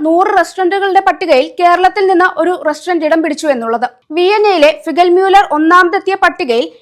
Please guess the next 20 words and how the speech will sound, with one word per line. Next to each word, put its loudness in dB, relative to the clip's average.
ഏഴ് 2
ഇന്ത്യൻ 2
ഭക്ഷണശാലകളാണ് 2
ഉള്ളത്. 2
കോഴിക്കോടെ 2
പാരഗൺ 4
റെസ്റ്റോറന്റ് -2
ആണ് 0
പട്ടികയിൽ 0
അഞ്ചാം 2
സ്ഥാനത്തുള്ളത്. 0
കൊൽക്കത്തയിലെ 0
പീറ്റർ -2
ക്യാറ്റ് 2
ആണ് 2
ഏഴാം 4
സ്ഥാനത്തുള്ളത്. 0
ചേല 2
കബാബ്, 2
പാനിപൂരി, 2